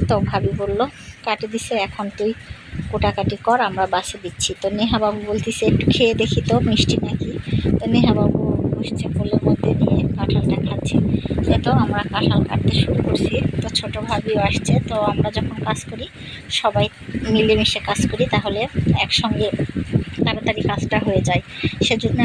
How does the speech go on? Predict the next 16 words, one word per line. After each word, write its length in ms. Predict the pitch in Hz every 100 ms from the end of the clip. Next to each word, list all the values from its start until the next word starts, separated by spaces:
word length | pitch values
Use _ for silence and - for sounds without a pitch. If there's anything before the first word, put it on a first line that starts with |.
| 214
আপনাদেরকে 460 | - 214 220 - 226
প্লিজ 280 | - 247 -
বলতেছি, 420 | 214 214 - - -
আমার 260 | 196 -
ভিডিওটা 440 | - - - - -
দেশ 220 | - 214 -
বা 80 | 220
দেশের 320 | 214 - 226 196
বাইরে 200 | 190 196
থেকে 280 | - - - - - - -
আজকে 280 | - - 214
যদি 220 | 214 214 226
কেউ 140 | - 226
প্রথম 320 | - 226 240
দেখে 240 | 233 220 214
থাকেন, 320 | - 208 247